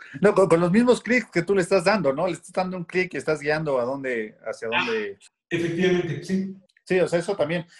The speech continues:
Speaker 1: Pero fíjate, me queda un poco de duda en la parte de, de la prof-, o sea, yo diría que hay dos, ¿no? Dos partes, donde hay una profundidad de la información, que es como qué tanto saben de ti mismo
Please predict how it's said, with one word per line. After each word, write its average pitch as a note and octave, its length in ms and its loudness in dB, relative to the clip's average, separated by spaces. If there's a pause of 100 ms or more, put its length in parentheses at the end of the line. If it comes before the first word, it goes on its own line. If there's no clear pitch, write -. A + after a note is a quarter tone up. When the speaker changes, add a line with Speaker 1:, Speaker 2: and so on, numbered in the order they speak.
(120)
Speaker 1:
Pero F3 120 6
fíjate, G3+ 260 4 (120)
me D#3 200 -6
queda G3+ 140 4
un A3+ 80 4
poco A3 220 2
de C#3+ 100 -2
duda C#3 260 0
en D3 80 -2
la A#2 120 -2
parte C3 340 -2
de, G#2+ 400 -6
de A#2+ 160 -6
la A#2 140 0
prof-, G#2+ 200 -10
o - 80 -14
sea, C3+ 180 -2 (160)
yo E3 160 0
diría F3 180 2
que D#3 100 0
hay D3 80 2
dos, B2 220 -2
¿no? B2+ 160 -2
Dos C3+ 200 -4
partes, A#2 260 -2
donde A#2 180 0
hay D3 80 0
una D3+ 300 -2 (320)
profundidad B2+ 500 2
de E3+ 60 6
la E3+ 60 2
información, C3+ 560 0 (320)
que - 100 -4
es C#3 60 -8
como B2+ 340 0
qué F3 120 2
tanto F3 300 -2
saben D3+ 280 2
de A2+ 80 -2
ti D#3+ 160 -4
mismo D3+ 460 -4